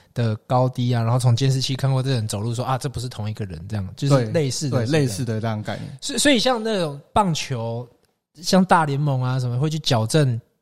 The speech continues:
Speaker 1: 投手的动作啊什么，这也是人工智慧的一种吗？
Speaker 2: 对，没有错。现在人工智慧也在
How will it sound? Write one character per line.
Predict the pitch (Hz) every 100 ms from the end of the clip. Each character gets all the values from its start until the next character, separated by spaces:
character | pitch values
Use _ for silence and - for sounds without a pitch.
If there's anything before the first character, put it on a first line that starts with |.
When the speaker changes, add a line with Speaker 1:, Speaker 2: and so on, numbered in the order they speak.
| _ -
Speaker 1:
投 | 123 120
手 | 147 127 107
的 | 113
动 | - 135 123
作 | 147 120
啊 | 110
什 | 104
么， | 101
这 | 180
也 | 135
是 | 107 139 131 _ 117
人 | 120
工 | 123 135
智 | 139
慧 | 127
的 | 110 113
一 |
种 | 131 95 78
吗？ | 80 87 _ _ _ -
Speaker 2:
对， | 156
没 | 143
有 | 175
错。 | 151 151
现 | 202
在 |
人 | 202 165
工 | 180
智 | 175
慧 | 180 185
也 | 131
在 | 131 147